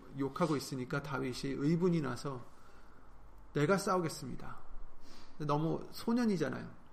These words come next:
정장-, 장정들도 지금 무서워서 떨고 있는데 소년, 조그만 애가 와가지고 "제가 싸우겠습니다." 하면서 이제 그 골리앗을 부르기를 "이 할례 없는 블레셋 사람,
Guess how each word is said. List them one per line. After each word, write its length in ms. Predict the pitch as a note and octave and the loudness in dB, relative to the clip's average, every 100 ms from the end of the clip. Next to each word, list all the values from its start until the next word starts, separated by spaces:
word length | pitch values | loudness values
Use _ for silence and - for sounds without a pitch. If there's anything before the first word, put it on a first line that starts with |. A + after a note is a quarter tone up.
| - | -12
정장-, 580 | - D#3 F3+ F#3 - - | 0 4 6 6 4 -6
장정들도 760 | - D#3+ E3+ F#3 F3 D#3+ E3 | 0 4 8 8 6 6 4
지금 340 | E3 C#3+ D3+ B2 | 2 0 0 0
무서워서 460 | A#2+ E3+ D#3 - | 2 4 6 4
떨고 280 | - F#3 F3+ | 4 4 6
있는데 500 | D3+ B2 B2 C#3+ A#2 - - - - - - - - - - - - | 4 2 0 0 -2 -8 -16 -20 -20 -20 -20 -20 -20 -20 -20 -20 -14
소년, 500 | - B3 B3 A#3+ F#3+ | -2 4 6 6 4
조그만 320 | C4 B3 A#3+ | 0 4 6
애가 160 | G#3 F#3 | 6 6
와가지고 580 | E3 D3+ C3 C3 D#3 A3 - - - - - - - - - - | 6 4 2 0 0 0 -8 -12 -14 -12 -14 -14 -16 -16 -18 -12
"제가 300 | - F3 F#3 | 2 6 6
싸우겠습니다." 720 | F3+ F#3 D3+ C#3 - B2+ - - - - - - - - - | 6 4 2 0 -4 -8 -8 -12 -8 -6 -6 -8 -14 -12 -4
하면서 580 | D#3 D#3 E3 F3 - - - - - | 0 0 2 2 0 -8 -8 -8 -6
이제 200 | C3+ C#3 | 0 0
그 320 | C3+ D3 D3 D3 | 2 2 2 0
골리앗을 640 | C#3 C3 D3+ D3 - C3+ | 0 6 6 6 4 2
부르기를 540 | C3 B2 B2+ D#3+ G#3+ - - - - - | 0 0 4 4 4 0 -6 -8 -4 4
"이 120 | E3+ | 4
할례 420 | E3 A3 C4 C4 | 6 4 6 8
없는 380 | A#3 G#3 G3+ F3+ | 8 6 4 4
블레셋 360 | D3+ D#3+ D#3 | 4 6 4
사람, 420 | D#3+ E3+ D3 A#2+ | 0 2 2 0